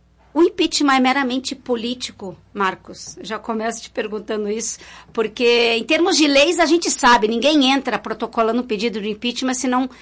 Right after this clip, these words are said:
é, se não tem nada pra se embasar. Mas, ah, afinal de contas, hein? Pra quê?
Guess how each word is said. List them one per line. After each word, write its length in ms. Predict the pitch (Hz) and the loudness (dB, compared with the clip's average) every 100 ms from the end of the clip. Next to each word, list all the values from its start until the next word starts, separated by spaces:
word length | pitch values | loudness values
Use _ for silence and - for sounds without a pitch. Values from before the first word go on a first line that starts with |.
| - - | -18 -2
é, 320 | 240 233 226 | 4 4 4
se 120 | 214 | 0
não 120 | 240 | -4
tem 160 | 240 262 | -2 0
nada 440 | 247 226 214 185 | 4 4 4 0
pra 180 | 170 196 | -4 -4
se 140 | - 208 | -2 0
embasar. 520 | 202 190 185 165 - - - - | 0 0 2 2 0 -10 -20 -8
Mas, 560 | 226 247 247 247 240 233 | 0 4 6 6 4 4
ah, 240 | 247 240 - | 6 6 2
afinal 500 | 262 - 277 285 302 | -2 0 2 4 2
de 120 | 277 | -2
contas, 680 | - 269 285 277 202 175 | 0 4 4 2 -2 -4
hein? 240 | 185 180 196 _ _ _ _ _ _ _ _ | -2 -2 -4 _ _ _ _ _ _ _ _
Pra 160 | 233 220 | -14 -14
quê? 340 | 214 240 233 | -10 -4 -4